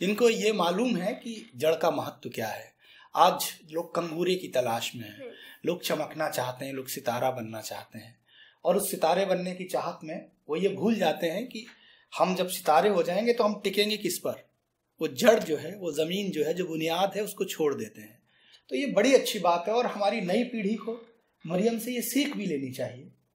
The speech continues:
Speaker 1: कि जिस दौर में हमारे मन में करियर को लेकर सवाल होते हैं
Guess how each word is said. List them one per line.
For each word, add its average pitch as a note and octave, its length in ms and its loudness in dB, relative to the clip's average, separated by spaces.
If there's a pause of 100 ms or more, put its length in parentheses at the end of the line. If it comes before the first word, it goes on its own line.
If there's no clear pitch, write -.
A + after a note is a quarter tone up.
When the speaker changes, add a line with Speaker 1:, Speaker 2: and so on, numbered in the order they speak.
(600)
Speaker 1:
कि - 460 0 (380)
जिस A#3 300 4
दौर F#3 360 8
में D#3 300 0
हमारे F#3+ 600 2
मन D#3+ 120 2
में F3+ 240 -4
करियर G3+ 340 2
को G3 100 -2
लेकर F3 240 -2
सवाल C#3 400 -2
होते C3+ 280 -10
हैं C3+ 300 -18